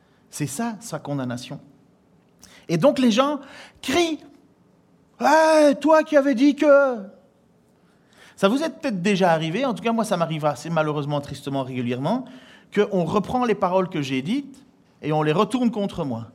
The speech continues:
Et moi dans ma tête, je me dis : « Mais pourquoi il a compris ça ? » Et aujourd'hui, malheureusement, avec WhatsApp et les emails et ainsi de suite, on, on se texte, on se texte,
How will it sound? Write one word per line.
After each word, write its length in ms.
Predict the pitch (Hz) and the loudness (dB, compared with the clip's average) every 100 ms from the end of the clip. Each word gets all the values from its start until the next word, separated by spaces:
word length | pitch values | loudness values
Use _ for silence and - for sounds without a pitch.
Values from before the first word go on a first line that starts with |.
| _ | _
Et 80 | 117 | -4
moi 140 | 160 | -2
dans 140 | 202 156 | 0 -2
ma 100 | 135 | -2
tête, 280 | - 226 226 | -4 -4 -6
je 120 | 131 | -8
me 60 | 110 | -6
dis : « 120 | 185 | -4
Mais 160 | 123 - - _ _ _ _ _ | -6 -10 -20 _ _ _ _ _
pourquoi 220 | - - | -16 -6
il 60 | 294 | -6
a 60 | - | -6
compris 320 | 247 - 98 | -8 -10 -12
ça ? » 300 | - 123 - _ _ _ _ _ _ _ _ _ _ _ - | -10 -12 -12 _ _ _ _ _ _ _ _ _ _ _ -4
Et 80 | 156 | 0
aujourd'hui, 380 | 180 185 208 | 2 2 0
malheureusement, 400 | 262 175 165 180 | 0 0 0 0
avec 220 | 269 165 139 | 0 0 -4
WhatsApp 420 | 151 - 254 202 | -2 0 -2 -2
et 60 | |
les 180 | 160 147 | -4 -2
emails 420 | 165 190 240 247 | 0 0 0 0
et 80 | 208 | -2
ainsi 240 | 160 147 151 | -2 -6 -8
de 60 | |
suite, 240 | - 254 262 | -6 -6 -4
on, 220 | 156 147 | -6 -6
on 140 | 151 | -6
se 140 | 139 156 | -4 -6
texte, 500 | - - - - 180 | -4 -4 -4 -6 -8
on 100 | 156 | -8
se 140 | - | -6
texte, 420 | 151 233 240 240 | -6 -2 -4 -6